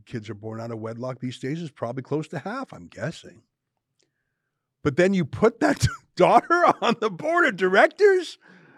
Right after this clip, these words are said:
of the Trudeau Foundation and you put two hundred million bucks in there from tax dollars? Yeah, all of a sudden it is. So is there anyone else you wanna put on there?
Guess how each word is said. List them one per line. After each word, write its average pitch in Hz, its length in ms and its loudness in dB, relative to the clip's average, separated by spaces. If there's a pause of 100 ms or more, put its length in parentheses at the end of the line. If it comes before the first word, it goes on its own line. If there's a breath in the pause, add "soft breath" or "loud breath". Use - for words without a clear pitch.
of 202 140 4
the 196 100 8
Trudeau 196 580 4
Foundation 226 720 -4
and 262 100 -4
you 190 60 -4
put 175 260 -4
two 220 140 -8
hundred 254 200 -4
million 208 340 -2
bucks 170 360 -2
in 277 120 -2
there 294 140 -4
from 165 200 -10
tax 160 340 -4
dollars? 285 640 -4 (1200)
Yeah, 226 220 2
all 214 140 2
of 254 60 -6
a 220 60 -2
sudden 214 340 -4
it 190 120 -6
is. 262 340 -6
So 202 220 -4
is 196 160 -2
there 185 100 2
anyone 190 540 0
else 151 260 -2
you 269 80 -2
wanna 247 180 -2
put 220 220 -2
on 226 200 -2
there? 254 280 -4